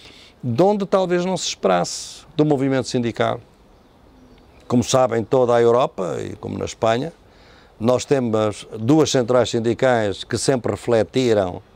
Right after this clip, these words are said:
as rivalidades políticas da esquerda, Partido Comunista, Partido Socialista, et cetera. Já é a terceira vez, penso eu, e é proximamente, a vinte e sete, que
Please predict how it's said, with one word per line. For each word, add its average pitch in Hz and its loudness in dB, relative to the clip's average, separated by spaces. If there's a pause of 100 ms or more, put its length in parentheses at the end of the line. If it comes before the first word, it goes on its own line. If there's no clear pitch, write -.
(180)
as 120 0
rivalidades 110 2
políticas 127 -6
da 143 -2
esquerda, 147 0 (560)
Partido 98 -2
Comunista, 95 -2
Partido 87 -10
Socialista, 123 -6
et - -18
cetera. 95 -8 (1200)
Já 120 4
é 127 6
a 147 2
terceira 117 0
vez, 151 2
penso 98 -4
eu, 180 0
e 175 -2
é 98 0
proximamente, 117 -2
a 92 -2
vinte 92 -6
e - -10
sete, - -2 (520)
que 156 2